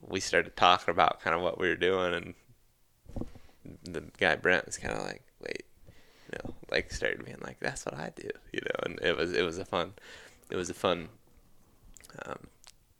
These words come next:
fun, it was fun to talk with those guys, and since then we've, we've hung out a couple times and got a chance to talk with them at length about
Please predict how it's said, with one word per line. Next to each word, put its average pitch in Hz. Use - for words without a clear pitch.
fun, 85
it 71
was 127
fun 151
to 92
talk 98
with -
those 90
guys, 90
and 92
since 95
then 90
we've, 87
we've 87
hung 90
out 85
a 87
couple -
times 87
and 87
got -
a -
chance -
to -
talk 87
with -
them 85
at -
length 90
about 90